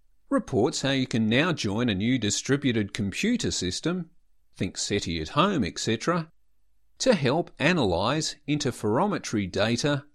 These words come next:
from the expanded Very Large Array in New Mexico, the Atacama Large Millimeter Array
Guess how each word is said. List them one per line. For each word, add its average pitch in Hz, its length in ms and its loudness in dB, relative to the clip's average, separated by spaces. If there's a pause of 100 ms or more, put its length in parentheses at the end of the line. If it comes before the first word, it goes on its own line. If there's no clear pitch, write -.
(300)
from 262 240 -2
the 220 120 2
expanded 127 760 0
Very 101 380 0
Large 104 360 0
Array 113 440 2
in 104 80 0
New 101 160 -2
Mexico, 147 760 0 (520)
the 104 200 2
Atacama 113 680 0
Large 107 420 2
Millimeter 101 760 0
Array 117 380 2